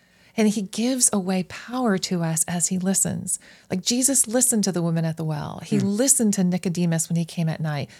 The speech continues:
Speaker 1: He listened to the guy on the cross next to him.
Speaker 2: Hmm.
Speaker 1: He
Speaker 2: Wow.
Speaker 1: listened to the guy on the cross on the other side taunting him. He will stoop down and give dignity to who we are and listen to us because he wants to be in relationship with us.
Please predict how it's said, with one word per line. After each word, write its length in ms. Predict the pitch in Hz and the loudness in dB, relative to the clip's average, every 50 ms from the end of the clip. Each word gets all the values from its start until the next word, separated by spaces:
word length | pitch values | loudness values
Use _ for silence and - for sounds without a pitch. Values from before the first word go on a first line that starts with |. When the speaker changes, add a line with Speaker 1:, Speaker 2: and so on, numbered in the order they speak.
| - _ | -20 _
Speaker 1:
He 180 | - 311 339 | -6 -6 -4
listened 380 | 359 302 254 240 - - 254 240 | -2 0 0 0 0 0 0 -2
to 40 | 240 | -4
the 100 | 208 220 | -4 -4
guy 260 | 226 226 233 240 233 | -2 -2 -2 0 0
on 60 | 226 | 0
the 60 | 190 | -2
cross 400 | 175 - - - 202 214 226 - - | -2 -6 -6 -6 -4 -2 0 0 0
next 180 | 185 165 - - | 0 -2 -2 -4
to 100 | - 160 | -4 -4
him. 300 | 151 160 139 139 - - - _ _ _ _ _ - | -4 -4 -4 -6 -6 -10 -14 _ _ _ _ _ -4
Speaker 2:
Hmm. 140 | 147 143 120 - - - _ _ _ _ _ _ | -2 -2 -2 -4 -8 -14 _ _ _ _ _ _
Speaker 1:
He 140 | - 254 247 | 0 2 4
Speaker 2:
Wow. 60 | - | 6
Speaker 1:
listened 240 | 123 117 120 359 330 | 6 6 4 4 2
to 60 | 320 | 2
the 100 | - 285 | 0 0
guy 240 | 247 269 262 277 277 | 0 0 2 2 2
on 60 | 269 | 0
the 60 | 262 254 | -2 -2
cross 320 | - - 254 254 254 - | -2 -2 -2 0 0 0
on 80 | 262 240 | 0 2
the 100 | 247 247 | 2 2
other 160 | 247 240 240 | 0 0 0
side 320 | 226 - 262 247 262 233 - | 0 0 0 0 0 -2 -2
taunting 460 | - - 233 262 269 269 269 247 240 | -4 -6 -6 -6 -4 -4 -4 -2 0
him. 360 | 208 208 190 165 170 175 175 - _ _ _ _ _ _ _ _ _ _ _ _ - | 0 2 2 0 -2 -4 -6 -8 _ _ _ _ _ _ _ _ _ _ _ _ -10
He 420 | - - 240 247 262 269 269 269 | -4 0 2 2 2 2 0 -2
will 200 | - 208 - 208 | -4 -4 -2 0
stoop 460 | 196 - - - - 233 233 - - | 2 2 2 2 0 -2 -4 -2 -2
down 460 | - 202 202 202 190 185 175 170 165 - | 0 2 2 2 2 2 0 -2 -2 0
and 160 | - 180 170 | 0 0 0
give 280 | 196 196 175 170 160 - | 0 0 -2 -2 -2 0
dignity 560 | 214 233 226 254 254 240 196 175 165 160 160 | 0 0 2 2 0 2 2 2 0 -2 -2
to 200 | - - - 180 | -4 -6 -8 -8
who 320 | 165 - - 254 269 269 | -12 -8 -4 -4 -2 -2
we 340 | 240 196 196 208 240 262 - | 0 0 2 2 0 0 -2
are 460 | - 175 160 156 151 147 151 180 185 - _ _ _ _ _ _ _ - | -4 -6 -6 -6 -6 -8 -8 -10 -12 -16 _ _ _ _ _ _ _ 0
and 220 | 190 190 196 196 202 | 2 4 4 4 4
listen 300 | 233 269 - - 277 247 | 4 4 2 2 2 0
to 180 | - - 185 170 | 0 0 0 0
us 120 | 165 - | -2 -4
because 260 | - - - - 196 | -6 -8 -10 -6 -4
he 80 | 190 214 | -2 -2
wants 260 | 202 185 175 170 - - | 0 0 -2 -4 -4 -4
to 60 | 180 | -4
be 120 | 180 180 | -4 -2
in 100 | 180 170 | -2 -2
relationship 680 | 165 160 160 175 226 262 - 254 220 - - 170 160 - | -2 -2 -2 -2 0 -2 -2 -2 -2 -4 -4 -6 -8 -10
with 180 | 175 160 - - | -12 -12 -10 -10
us. 380 | - 196 202 - - - - | -10 -6 -4 -4 -4 -4 -4